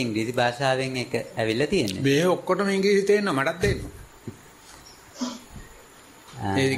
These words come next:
Speaker 2: කියන්නේ සුනන්දානන්ද හාමුදුරන්ට ඉංග්‍රීසි තේරෙනවා කියලා ඔය කියන්නේ.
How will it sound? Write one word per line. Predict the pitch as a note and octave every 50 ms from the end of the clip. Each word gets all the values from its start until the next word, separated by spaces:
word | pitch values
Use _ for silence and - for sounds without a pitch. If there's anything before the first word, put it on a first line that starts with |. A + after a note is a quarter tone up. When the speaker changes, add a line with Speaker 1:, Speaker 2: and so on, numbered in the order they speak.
| A#2 -
Speaker 2:
කියන්නේ | D3 C#3 C#3 B2 C3
සුනන්දානන්ද | C3 C3 C#3+ D3+ C#3+ D#3 D3 D3+ D3+ D3 C#3+
හාමුදුරන්ට | C#3+ D3 D3+ D#3+ D#3 D#3+ D3+
ඉංග්‍රීසි | C#3 C#3 D3 D#3+ D3+ D3 D3
තේරෙනවා | D#3 D3+ C3 C3+ B2+ A2
කියලා | A#2 A2 A2 A2
ඔය | A2 G2+ -
කියන්නේ. | C3 A#2 G2 -